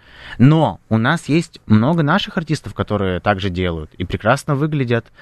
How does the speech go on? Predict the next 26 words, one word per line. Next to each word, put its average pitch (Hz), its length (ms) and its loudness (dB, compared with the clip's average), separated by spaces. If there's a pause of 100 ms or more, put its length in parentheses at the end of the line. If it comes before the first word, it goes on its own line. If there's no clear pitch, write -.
(300)
И 98 600 2
да, 98 200 2
конечно, 120 460 -4
там 110 160 0
не 107 80 -2
такие 110 260 -2
амплитудные 117 560 -2
танцы, 101 640 0 (340)
там 104 200 2
есть 104 200 -2
своя 104 240 0
сп-, - 360 -8
специфика, - 580 -4
но 90 140 -2
у 92 40 0
нас 92 180 -2
тоже 101 260 -4
много 113 380 0 (240)
прекрасных 104 560 0
девушек, 98 360 -6
которые 104 320 -2
выглядят 104 280 -4
в - 40 -20
свои 98 200 -2
года 101 300 0
н-, 87 280 -6